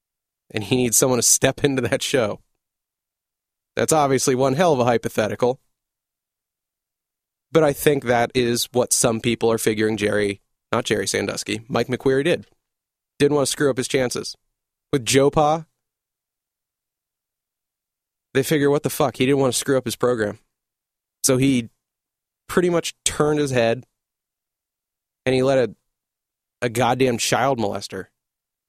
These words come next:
serve in his ranks for years afterward. And what? For a goddamn game. For the game of football. I don't know if it's as cut and dry as that. Until you've been in that situation, I don't know. Until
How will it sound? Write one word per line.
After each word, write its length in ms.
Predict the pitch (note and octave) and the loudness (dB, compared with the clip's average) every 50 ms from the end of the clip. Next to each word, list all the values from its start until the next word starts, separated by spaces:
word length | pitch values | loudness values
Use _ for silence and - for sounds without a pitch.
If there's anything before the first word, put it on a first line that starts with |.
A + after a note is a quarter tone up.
| _ _ _ - | _ _ _ -4
serve 320 | - - - B2+ A#2+ A#2 | -4 0 2 2 0 2
in 60 | A#2 | 0
his 120 | A#2 A2 G2+ | -2 -2 0
ranks 260 | A2 A2 A2 G#2+ - | 0 -2 -2 -4 -6
for 140 | - - A#2 | -6 -6 -6
years 680 | G#2+ G#2 A2 A2+ B2 B2 B2 A2 G2+ G2 - - - _ _ _ _ _ _ - | -6 -6 -6 -4 -2 -2 -2 -2 -4 -6 -8 -14 -18 _ _ _ _ _ _ -4
afterward. 600 | A#2 A#2+ A#2+ A2+ - - G#2 G#2 G#2 G#2 G2 - _ _ - | -2 -2 -2 -4 -4 -6 -4 -4 -4 -6 -8 -14 _ _ -4
And 140 | A#2+ A#2+ A#2 | -2 -2 0
what? 260 | A#2 B2 A2 - _ _ _ _ _ _ _ _ _ _ _ _ - | 0 0 0 -2 _ _ _ _ _ _ _ _ _ _ _ _ -6
For 140 | - C3+ | -2 -2
a 60 | A#2+ G#2 | -2 0
goddamn 500 | G2 A#2 A2 A#2+ A#2 A2 A#2 A2 G#2+ G#2 | 0 2 2 2 2 0 -2 -2 0 -2
game. 340 | G#2 - G2+ G2+ A#2 - _ _ _ | -2 -2 -2 -4 -8 -12 _ _ _
For 100 | - C3+ | -2 -2
the 80 | B2 | 0
game 180 | A#2 A#2+ A#2+ A#2 | 0 0 0 0
of 80 | A2 - | -2 -2
football. 420 | - A2+ - - G#2 G2 F2+ _ _ _ _ _ _ _ _ _ _ _ _ _ _ _ _ _ _ _ _ _ _ _ _ _ _ _ _ _ - | -2 -2 -2 -2 -6 -6 -6 _ _ _ _ _ _ _ _ _ _ _ _ _ _ _ _ _ _ _ _ _ _ _ _ _ _ _ _ _ 0
I 100 | C#3 F#3+ | 2 2
don't 120 | A3 A3+ | 4 4
know 80 | A3+ A3 | 2 2
if 100 | G#3 G#3 | 0 0
it's 180 | G3+ - - | -2 -2 -4
as 40 | - | -4
cut 200 | - - F3+ D#3 | -2 -2 -2 0
and 80 | D3 C#3 | 0 0
dry 220 | C3+ C3+ C3 B2 | 0 2 2 2
as 140 | A2 G2+ F#2+ | 0 0 -2
that. 200 | G2+ - - - _ _ _ _ _ _ _ _ _ _ _ _ _ _ _ _ _ _ _ _ _ _ _ _ _ _ _ _ _ _ _ _ _ _ _ _ _ _ _ _ - | -4 -4 -6 -10 _ _ _ _ _ _ _ _ _ _ _ _ _ _ _ _ _ _ _ _ _ _ _ _ _ _ _ _ _ _ _ _ _ _ _ _ _ _ _ _ -4
Until 260 | C#3 - - G#3+ A3+ | 0 2 4 4 4
you've 160 | A#3 G#3+ E3+ | 4 0 2
been 160 | D3 F3+ F#3+ | 2 2 2
in 60 | F#3 E3+ | 2 2
that 160 | E3 D#3+ - | 0 0 -2
situation, 540 | - E3 - D#3+ D#3+ D#3+ D3 D#3+ D#3 A#2+ - _ _ _ - | -4 -4 -2 0 0 0 0 0 -2 -2 -4 _ _ _ -8
I 120 | - C#3+ | -4 -2
don't 140 | D3+ D#3 D3 | 0 0 0
know. 240 | C#3+ D#3 C#3 G#2 - _ _ _ _ _ - | 0 0 -2 -6 -8 _ _ _ _ _ -4
Until 680 | - C#3+ C#3+ C3+ - - - G3 G3 G3+ G3 F#3 - _ | -2 -2 0 0 0 2 2 2 2 2 0 -2 -4 _